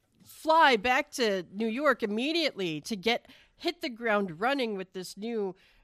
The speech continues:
tile thing. I'm like, "The tile company is in fucking Italy.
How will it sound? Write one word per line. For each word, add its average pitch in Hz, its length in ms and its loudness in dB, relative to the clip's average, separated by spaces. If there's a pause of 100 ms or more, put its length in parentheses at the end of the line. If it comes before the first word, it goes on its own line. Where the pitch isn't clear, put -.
(100)
tile 240 640 -4
thing. 180 260 -6
I'm 196 80 -8
like, 214 180 -10
"The 294 60 -12
tile 370 460 -4
company 285 460 -4
is 226 160 -2
in 247 240 -6
fucking 269 600 -6 (180)
Italy. 214 580 -4